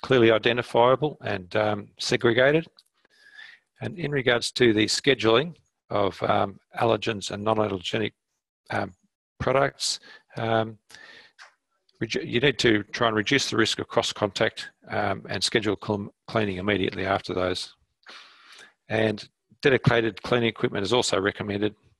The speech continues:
um, again, to pro-, to minimise cro-, cross-contamination from allergens. And also, um,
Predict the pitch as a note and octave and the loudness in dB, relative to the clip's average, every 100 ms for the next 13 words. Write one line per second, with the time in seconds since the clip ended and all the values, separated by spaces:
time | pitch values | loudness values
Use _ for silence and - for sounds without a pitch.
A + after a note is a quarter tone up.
0 | _ _ - G2+ - - _ _ _ _ | _ _ -12 -12 -12 -18 _ _ _ _
1 | _ - G#2 G#2+ F#2+ - - G#2 G2 G2 | _ -18 -8 -8 -6 -10 -6 -4 -2 -6
2 | - - G2+ F#2+ G2+ F#2+ F#2+ - F#2+ - | -10 -4 -2 -2 -4 -2 -4 -4 -8 -10
3 | - - G2+ - - G2 F#2 F#2+ G2 - | -8 -6 -6 -10 -10 -8 -6 -6 -8 -12
4 | G2 - G2+ G2 F#2 F#2 F#2 - - - | -12 -10 -8 -8 -10 -10 -10 -12 -18 -20
5 | - - _ - A#2+ A#2 C3 - A2 G2+ | -20 -20 _ -4 0 2 2 4 4 4
6 | G2 G2+ G2 | 4 2 0